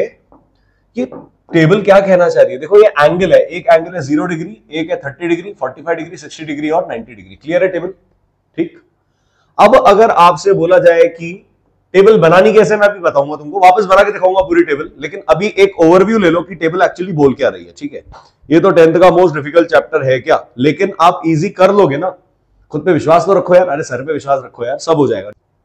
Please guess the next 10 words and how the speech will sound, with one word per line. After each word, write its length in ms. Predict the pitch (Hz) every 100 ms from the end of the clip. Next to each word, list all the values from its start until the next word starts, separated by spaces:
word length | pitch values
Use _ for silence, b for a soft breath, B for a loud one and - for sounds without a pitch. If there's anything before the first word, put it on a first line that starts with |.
| _ _ -
देखो 180 | 208 247
sine 340 | 170 196 220
zero 220 | 185 214
degree 280 | 214 220 220
zero 280 | 151 180 202
है, 200 | 190 220
फिर 180 | 185 175
वन 240 | 147 151
by, 120 | 180 180 -
ये 220 | 147